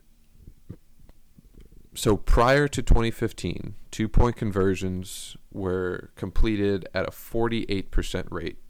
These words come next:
on average, with P A Ts being kicked at a ninety-nine point four percentage,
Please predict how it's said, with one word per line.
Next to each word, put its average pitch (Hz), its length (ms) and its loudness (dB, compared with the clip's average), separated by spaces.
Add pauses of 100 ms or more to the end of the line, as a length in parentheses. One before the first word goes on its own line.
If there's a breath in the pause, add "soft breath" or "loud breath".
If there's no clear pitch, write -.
(140)
on 98 180 -2
average, - 500 -10 (760 loud breath)
with - 220 -6
P 113 220 2
A 113 100 2
Ts 101 480 -2
being 95 340 -4
kicked - 580 -6
at 95 220 -4
a 90 240 -4
ninety-nine 104 760 -2
point 95 320 2
four 92 240 -4
percentage, - 760 -10